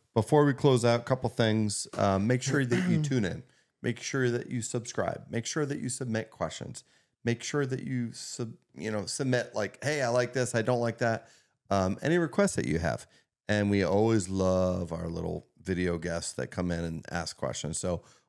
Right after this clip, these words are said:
Speaker 1: one that we have, Sydney, we're gonna play the video here in a little bit, but her question to me was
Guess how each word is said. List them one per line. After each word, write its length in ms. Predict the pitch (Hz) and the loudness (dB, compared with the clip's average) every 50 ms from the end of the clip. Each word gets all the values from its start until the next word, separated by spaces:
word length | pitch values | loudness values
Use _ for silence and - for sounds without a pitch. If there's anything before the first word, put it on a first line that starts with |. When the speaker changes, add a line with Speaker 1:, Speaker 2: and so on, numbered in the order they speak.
| _ | _
Speaker 1:
one 160 | - 104 - | 2 2 4
that 80 | 131 143 | 4 4
we 100 | 151 156 | 2 2
have, 360 | 123 101 90 90 90 - - _ _ | 2 4 2 2 0 -4 -8 _ _
Sydney, 500 | - - - 107 98 90 107 110 113 120 - - _ _ _ _ _ _ _ _ | -4 0 0 0 0 2 0 0 0 -2 -4 -10 _ _ _ _ _ _ _ _
we're 80 | - | -4
gonna 120 | 92 92 87 | -4 -4 -2
play 180 | - - 113 | 0 0 0
the 100 | 104 101 | 0 2
video 340 | 95 101 101 101 101 101 98 | 0 0 0 0 0 0 0
here 160 | 92 104 107 | 0 0 0
in 60 | 104 98 | 0 0
a 60 | 95 | 0
little 160 | 95 95 92 | 0 0 0
bit, 260 | 92 98 101 101 - | 0 0 -2 -2 -2
but 200 | - 90 78 - | 0 0 0 0
her 120 | - 139 143 | -2 -6 -6
question 440 | - - 151 139 127 - - 120 | -4 -4 -4 -4 -4 -4 -4 -4
to 60 | 104 101 | -4 -2
me 200 | 98 101 104 117 | -2 -2 -2 -2
was 320 | 110 101 95 90 - - | -2 -2 -4 -4 -6 -10